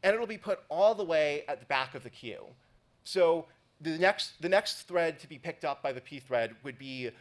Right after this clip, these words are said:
the last, the black one that's least recently got a piece of work. Compare this to last in, first out order. In a last in, first out order system, a thread would execute a piece of work, and then it would go all the way back to the f-,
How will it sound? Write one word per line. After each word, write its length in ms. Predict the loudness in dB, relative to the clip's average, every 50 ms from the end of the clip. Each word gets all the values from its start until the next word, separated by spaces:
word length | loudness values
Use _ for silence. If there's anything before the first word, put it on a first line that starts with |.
| _ _ _
the 100 | -4 -2
last, 460 | 0 2 2 2 2 0 -6 -10 -10
the 80 | -10 -10
black 360 | -8 -4 -4 -4 -4 -4 -6
one 260 | -6 -4 -4 -4 -6
that's 180 | -10 -16 -16 -18 -20 -20 -20 _ -12
least 280 | -10 -10 -10 -10 -10
recently 340 | -10 -10 -10 -10 -10 -10 -6
got 160 | -4 -4 -4
a 40 | -4
piece 220 | -8 -14 -16 -18 -18
of 60 | _ _
work. 180 | -16 -16 -16 -18 _ _ _ _ _ _ _ _ _ _ _ _ _ _ _ _ _ _ _ -12
Compare 300 | -8 0 4 4 4 4
this 160 | 2 -2 -6
to 60 | -8
last 360 | -6 -4 -4 -4 -4 -6 -8 -10
in, 140 | -10 -10
first 280 | -10 -10 -12 -10 -6 -6
out 160 | -4 -4 -4
order. 360 | -6 -8 -8 -8 -10 -12 -12 _ _ _ _ _ _ _ _ _ _ _ _ _ _ _ 0
In 80 | 2
a 40 | 2
last 340 | 4 4 4 2 2 0 -6
in, 120 | -8 -8
first 260 | -6 -6 -6 -4 -2
out 160 | -2 -2 -2 -2
order 220 | -4 -6 -6 -8
system, 520 | -8 -8 -10 -10 -10 -6 -6 -6 -8 -8 -16 _ _ _ _ _ _ _ _ _ _ _ _ _ _ _ _ _ _ _ _ _ -4
a 60 | -4
thread 260 | -2 2 2 2 2
would 100 | 2 0
execute 400 | 0 0 0 -4 -10 -10 -10 -10
a 40 | -10
piece 220 | -10 -10 -10 -10
of 120 | -10 -10 -6
work, 320 | -4 -4 -4 -4 -6 -12 -20 _ _ _ _ _ _ _ _ -20 -20 _ -4
and 140 | -4 0 4
then 260 | 4 4 4 4 0 -4 -6
it 100 | -6 -6
would 120 | -6 -4
go 280 | 0 2 2 2 0 -2
all 180 | 0 2 2 2
the 80 | 0 0
way 100 | -2 0
back 240 | 0 0 -2 -4
to 80 | -8 -16
the 60 | -18
f-, 140 | -18 -18 -18